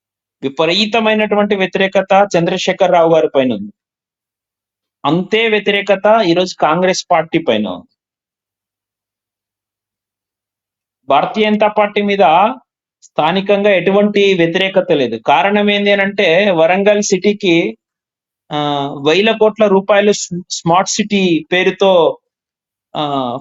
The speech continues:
ఫండ్స్ ఇచ్చారు. ఈరోజు ఎక్కడ చూసినా స్మార్ట్ సిటీకి సంబంధించిన శిలాఫలకాలు మాత్రమే కనిపిస్తున్నాయి.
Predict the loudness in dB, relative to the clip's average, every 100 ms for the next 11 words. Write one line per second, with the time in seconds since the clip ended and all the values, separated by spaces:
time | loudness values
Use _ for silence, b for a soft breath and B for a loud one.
0 | -2 -2 0 -2 0 -2 -2 _ _ _
1 | _ _ _ _ _ _ _ 0 0 0
2 | 0 -2 0 0 2 0 2 2 4 4
3 | 0 -2 -4 0 0 0 -2 0 -2 -2
4 | -4 -2 -2 -2 -2 -2 0 0 2 0
5 | 2 0 0 0 0 0 0 0 -2 -4
6 | -10 -10 -10 -12